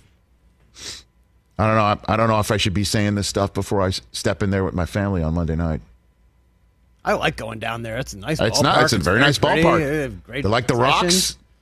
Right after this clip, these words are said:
Speaker 1: Cooper's already
Speaker 2: The
Speaker 1: talked
Speaker 2: Rocks
Speaker 1: about
Speaker 2: are
Speaker 1: the, that he
Speaker 2: cool.
Speaker 1: can't wait for the, uh, fireworks. Uh, until I told him, you know, that means the Angels have homered. We don't wanna see those.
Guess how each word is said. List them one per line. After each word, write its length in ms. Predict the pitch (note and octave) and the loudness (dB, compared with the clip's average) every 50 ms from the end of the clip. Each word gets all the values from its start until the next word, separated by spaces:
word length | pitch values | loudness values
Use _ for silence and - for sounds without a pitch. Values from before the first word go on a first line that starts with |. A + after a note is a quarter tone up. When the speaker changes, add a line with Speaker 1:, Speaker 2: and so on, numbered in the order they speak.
| _ _ | _ _
Speaker 1:
Cooper's 340 | - C#3+ C3+ - C3 G#2+ B2 | -4 -4 0 0 0 2 2
already 240 | B2 B2+ C3 B2+ | 2 4 2 2
Speaker 2:
The 40 | A2 - | 0 0
Speaker 1:
talked 180 | C3 B2+ C3+ | 0 0 2
Speaker 2:
Rocks 140 | C#3+ D#3+ F#3 | 4 4 6
Speaker 1:
about 160 | - B2+ B2+ | 6 4 4
Speaker 2:
are 20 | - B2+ | 4 4
Speaker 1:
the, 120 | A#2 B2 G3 | 4 4 4
that 100 | A#3+ C#4+ | 6 6
he 60 | C4 | 4
Speaker 2:
cool. 80 | E3 C#3 | 4 4
Speaker 1:
can't 240 | - B2+ B2 A#2+ A#2 | 2 2 2 2 2
wait 220 | A#2+ B2+ C3 B2+ | 2 0 0 0
for 120 | - C3 | -2 0
the, 200 | A#2+ B2 A#2+ A#2+ | 2 2 2 4
uh, 180 | A#2 A2+ A2+ A2 | 4 4 2 2
fireworks. 840 | G2+ - - A#2+ A#2 B2+ D3+ E3 F3+ G3 A3 A3+ - - - - - - _ _ _ _ _ _ _ _ _ | 0 0 0 2 2 4 2 2 2 2 0 0 -2 -4 -4 -4 -6 -10 _ _ _ _ _ _ _ _ _
Uh, 60 | - G2+ | -2 0
until 340 | G#2+ G#2+ G#2 - - A2+ G#2+ | 0 0 0 -2 0 0 0
I 60 | G#2+ | 0
told 260 | - - A#2 A#2+ A#2 | 0 0 0 0 2
him, 160 | A#2 A2+ A2+ A#2 | 2 0 0 0
you 80 | C3 | 0
know, 160 | B2 A#2+ A#2 - - | 0 -2 -4 -4 -6
that 140 | - G2 - | -6 -4 -2
means 240 | A2+ A2+ A2+ G2 F2 | -2 -2 0 0 0
the 80 | G2+ | 0
Angels 260 | G2+ A2+ G#2+ G#2 G#2 | 0 2 2 2 0
have 80 | F#2 D#2+ | 0 0
homered. 300 | - B2 C3 C#3 D#3 F#3+ | 0 0 0 2 0 0
We 120 | F#3+ C3+ G#2+ | 2 2 2
don't 80 | G#2 G#2 | 2 2
wanna 120 | G2+ G2+ G2+ | 0 0 0
see 180 | - - C#3+ D3 | 0 0 0 0
those. 320 | D#3 F3+ A3+ A#3+ - - | 2 0 0 -2 -4 -8